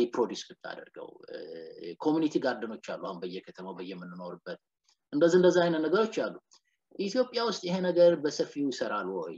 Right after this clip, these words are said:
የሚለው ግን ጥያቄ ምልክት። ቢችል ጥሩ፣ ቢቻል ጥሩ ሀሳብ ነው። ምንም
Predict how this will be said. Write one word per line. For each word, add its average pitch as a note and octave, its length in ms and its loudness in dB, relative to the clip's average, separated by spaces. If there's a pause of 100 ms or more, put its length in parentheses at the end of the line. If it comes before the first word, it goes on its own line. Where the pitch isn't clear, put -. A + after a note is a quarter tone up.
የሚለው A#2+ 400 -2
ግን E4 200 -4 (120)
ጥያቄ D#3+ 400 0
ምልክት። - 380 -14 (540)
ቢችል F3+ 400 0
ጥሩ፣ - 220 -6
ቢቻል C4 360 2
ጥሩ D4+ 180 0
ሀሳብ C#4 320 0
ነው። G#2 120 -6
ምንም F#3+ 260 2